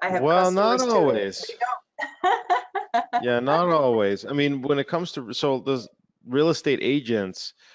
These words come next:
Speaker 2: are, they're an interesting kind of, uh,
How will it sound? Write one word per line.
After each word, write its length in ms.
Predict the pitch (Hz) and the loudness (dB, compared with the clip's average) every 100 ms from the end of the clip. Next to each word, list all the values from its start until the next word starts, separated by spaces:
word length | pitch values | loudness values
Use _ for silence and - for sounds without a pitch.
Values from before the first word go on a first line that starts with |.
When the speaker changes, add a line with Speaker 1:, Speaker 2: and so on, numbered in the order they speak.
| _ _ - | _ _ -4
Speaker 2:
are, 760 | 104 110 107 104 101 95 90 - _ _ _ _ _ - | 0 2 4 2 2 0 -2 -6 _ _ _ _ _ -20
they're 460 | 95 - 113 139 | -18 -8 0 2
an 80 | 139 | 2
interesting 500 | 151 - - 196 160 | -2 -4 -6 -4 -4
kind 320 | - 143 135 | -4 -4 -2
of, 160 | 117 104 | -4 -2
uh, 400 | 113 104 101 101 | 0 2 0 -4